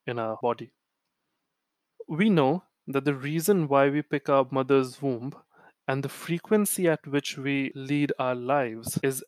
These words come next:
as per our desires, as per our previous life's karmic footprint, also the Rahu's placement in our charts. Now, the reason why we are born is because of our desire to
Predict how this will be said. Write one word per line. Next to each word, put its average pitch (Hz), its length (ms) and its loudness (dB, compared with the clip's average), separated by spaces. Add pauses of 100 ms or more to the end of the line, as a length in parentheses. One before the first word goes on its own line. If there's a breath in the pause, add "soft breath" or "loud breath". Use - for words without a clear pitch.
as 139 300 0
per 147 320 4
our 127 160 -2
desires, 127 720 0 (380 loud breath)
as 120 320 -2
per 127 420 2
our 123 200 -2
previous 143 560 0
life's 123 340 0
karmic 120 460 -2
footprint, - 720 -2 (140)
also 165 760 6
the 135 140 -4
Rahu's 135 480 2
placement 123 680 -4 (120)
in 120 100 -10
our 117 160 -2
charts. - 560 -2 (960 soft breath)
Now, 127 120 0
the 135 120 0
reason 165 460 0
why 131 440 2
we 131 180 -4
are 127 80 2
born 143 480 0 (260)
is 123 160 -10
because 123 340 -4
of 120 380 -4
our 123 260 2
desire 120 680 2
to - 100 -8